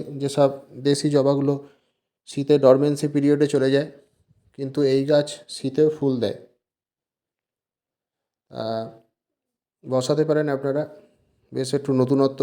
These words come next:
গাছ। আর খাবার বলতে টবে যারা বসাবেন তারা খুব পাতলা করে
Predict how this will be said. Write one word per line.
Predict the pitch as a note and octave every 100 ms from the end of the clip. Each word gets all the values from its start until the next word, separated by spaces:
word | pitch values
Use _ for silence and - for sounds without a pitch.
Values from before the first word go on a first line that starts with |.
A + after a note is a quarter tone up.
| C3
গাছ। | B2+ B2+ - - _ _ _ _ _ _ _ _ _ _ _ _ _ _ _ _ _ _ _ - A2
আর | G#2+ G#2+ -
খাবার | B2+ C#3 D3+ D#3
বলতে | D#3 D#3+ D#3+ - - _ _ _ _ -
টবে | C3+ D3+ D3+
যারা | D3+ C3+
বসাবেন | B2+ D#3 D3+ D#3+ D#3+ _ _ _ - _ _
তারা | B2+ C3 C#3
খুব | D3 D3
পাতলা | C3+ C3+ C#3+ C#3+
করে | D3 D3